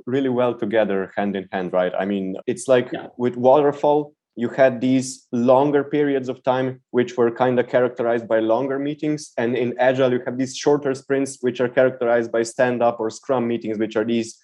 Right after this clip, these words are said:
Speaker 1: more regular, but very, very shorter meetings.
Speaker 2: Yeah, and, you know, who wants to be s-, sit in a meeting all day?
Speaker 1: <laughs> Yeah.
Speaker 2: Who wants that? No one.
Speaker 1: Yeah, especially now w-, when it basically means that you'll have to just be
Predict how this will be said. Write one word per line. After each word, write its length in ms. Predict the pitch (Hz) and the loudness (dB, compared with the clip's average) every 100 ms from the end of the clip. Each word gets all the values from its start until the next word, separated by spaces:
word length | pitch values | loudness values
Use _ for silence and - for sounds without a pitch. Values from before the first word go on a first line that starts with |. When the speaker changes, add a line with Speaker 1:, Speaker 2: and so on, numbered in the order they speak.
| - | 0
Speaker 1:
more 240 | 135 143 | 4 4
regular, 600 | 131 135 127 123 123 120 - | 4 2 2 2 0 -2 -6
but 180 | 113 113 | -4 -2
very, 280 | 123 123 120 | 4 4 4
very 220 | 113 110 | 2 0
shorter 420 | - 110 101 92 | -2 -2 -2 -4
meetings. 520 | 92 92 82 80 - _ _ _ _ _ | -4 -6 -10 -12 -18 _ _ _ _ _
Speaker 2:
Yeah, 220 | 233 214 170 | -2 0 0
and, 380 | 214 220 - - | 0 0 -2 -4
you 100 | 226 | -2
know, 280 | 185 151 - - - _ _ _ - | 0 0 -4 -18 -20 _ _ _ 2
who 100 | 339 | 2
wants 160 | 262 - | 2 0
to 80 | |
be 140 | 170 190 | 4 4
s-, 200 | 190 - - - | 4 -2 -8 -4
sit 140 | - | -2
in 60 | 160 | 0
a 40 | |
meeting 260 | 151 139 117 | 0 0 -2
all 120 | 110 | -4
day? 200 | 98 - - 127 | -6 -8 -10 -10
Speaker 1:
<laughs> 340 | - 123 127 | -6 -6 -6
Yeah. 220 | 117 107 - _ 240 | -8 -10 -10 _ -8
Speaker 2:
Who 60 | |
wants 180 | 175 - - | -6 -8 -14
that? 240 | - - | -18 -6
No 160 | 196 208 | 2 2
one. 200 | 123 156 170 - - - _ _ _ - | 2 -2 -8 -16 -20 -20 _ _ _ -2
Speaker 1:
Yeah, 160 | 143 127 | 4 4
especially 500 | - 135 131 143 127 | 4 2 2 0 -2
now 300 | 135 135 127 | 2 4 4
w-, 260 | 120 123 123 | 2 0 0
when 220 | 120 113 | 0 0
it 80 | 110 | 0
basically 400 | 127 127 - 123 | -2 -2 -4 -2
means 260 | 123 117 | 0 -2
that 140 | 113 113 | -2 -2
you'll 140 | 110 | 0
have 160 | 117 113 | 2 0
to 60 | 117 | -2
just 280 | 113 107 120 | -4 -4 -2
be 340 | 120 120 | 0 0